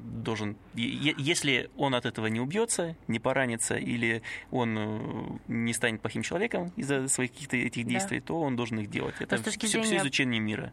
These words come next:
Speaker 2: с точки зрения, да, психологии, это же понятно, откуда идет. На-, мы привыкли быть удобными,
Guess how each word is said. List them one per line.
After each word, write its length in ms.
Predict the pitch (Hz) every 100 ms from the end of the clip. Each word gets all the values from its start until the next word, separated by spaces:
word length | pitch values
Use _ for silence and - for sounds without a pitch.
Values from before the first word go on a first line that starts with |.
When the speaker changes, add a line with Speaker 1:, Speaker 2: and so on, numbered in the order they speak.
| -
Speaker 2:
с 60 | -
точки 300 | 208 - 196
зрения, 260 | 190 180
да, 100 | 175 185
психологии, 500 | - 185 190 156 185
это 100 | 185
же 80 | -
понятно, 360 | 196 233 -
откуда 300 | - 156 160
идет. 320 | 165 151 - - - -
На-, 320 | 175 170 170
мы 320 | 170 170 175
привыкли 380 | 170 175 165 170
быть 180 | 160 -
удобными, 480 | 165 208 247 233